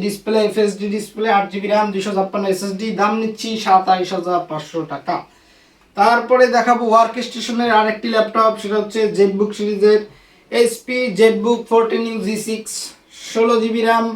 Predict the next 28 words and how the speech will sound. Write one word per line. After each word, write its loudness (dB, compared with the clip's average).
দুইশো -2
ছাপ্পান্ন 0
জিবি -2
এসএসডি -4
ল্যাপটপের। -2
এটার 2
দাম 4
নিচ্ছি -6
মাত্র 0
তেত্রিশ -4
হাজার 0
পাঁচশো -4
টাকা। 2
এটা 0
কিন্তু 4
ফিক্স -4
রেট, 4
এরপরে 0
কোনো 0
দামাদামির 0
অপশন -2
হবে 0
না। 4
আমাদের -4
কিন্তু -4
ফ্রি -6
গিফট -8
থাকছে -4